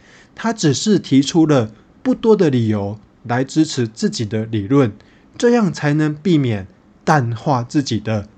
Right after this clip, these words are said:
最佳观点。因为当我们提出越多理由的时候，可能就会有几个理由比较不可靠。当不可靠的理由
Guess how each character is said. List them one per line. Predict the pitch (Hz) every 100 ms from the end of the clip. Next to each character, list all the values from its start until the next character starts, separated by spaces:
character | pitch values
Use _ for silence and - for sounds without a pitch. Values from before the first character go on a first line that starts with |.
| _ _
最 | - 151 113
佳 | 104 - 117 113
观 | 113 117 113
点。 | 110 113 92 _ _ _ _ _ -
因 | 214 254
为 | 220 123 - _ _ _
当 | 202 233
我 | 196
们 | 143 127
提 | - 143
出 | - 180 180 - -
越 | 233 175
多 | 147 165
理 | 160 131
由 | 117 123
的 | 131
时 | - 127
候， | 131 147 110 - _ _ _ -
可 | 196 160
能 | 156 180 214 214 - _
就 | - 233
会 | 233 196
有 | 196
几 | 196 - 143
个 | 123 202 202
理 | 175 131
由 | 131 135 147 147 _ _ _
比 | 110
较 | 95 - 170
不 | -
可 | 180 - 101
靠。 | - 160 117 110 - _ _ _ _
当 | 233 233
不 | 220 254
可 | - 147
靠 | 120 220
的 | 185
理 | 139 120
由 | 117 113 123